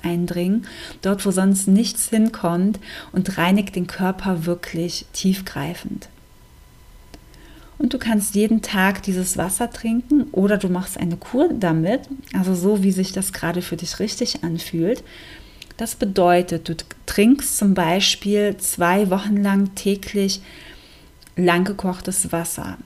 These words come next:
Das machst du im offenen Topf für circa zehn Minuten und trinkst das den Tag verteilt. Du kannst aber auch einfach nur eine Tasse davon am Tag trinken. Ja, das reicht auch schon. Das ist auch in Ordnung.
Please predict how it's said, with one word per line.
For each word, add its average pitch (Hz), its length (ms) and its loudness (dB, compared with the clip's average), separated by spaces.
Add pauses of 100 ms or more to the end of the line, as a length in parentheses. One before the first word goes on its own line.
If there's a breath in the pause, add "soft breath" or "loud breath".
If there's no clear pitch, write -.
(100)
Das 277 220 -4
machst 233 340 0
du 208 80 -4
im 190 200 2
offenen 190 520 0
Topf 262 320 -4
für - 260 -6
circa 190 840 0
zehn 220 400 4
Minuten 226 720 4 (480 loud breath)
und 190 180 2
trinkst 196 380 0
das 196 180 -2
den 180 160 -2
Tag 170 340 -6
verteilt. - 760 -8 (480 loud breath)
Du - 80 -10
kannst 196 260 0
aber 180 180 4
auch 190 100 -2
einfach 175 360 -4
nur 190 140 0
eine 185 240 0
Tasse 185 360 -4
davon 170 360 -4
am 170 180 -6
Tag - 380 -10
trinken. 165 380 -8
Ja, 170 200 -2
das 202 380 -6
reicht 185 420 -2
auch 170 220 -2
schon. - 220 -8
Das 190 120 -6
ist 220 160 -6
auch - 160 -6
in - 240 -6
Ordnung. 175 460 -6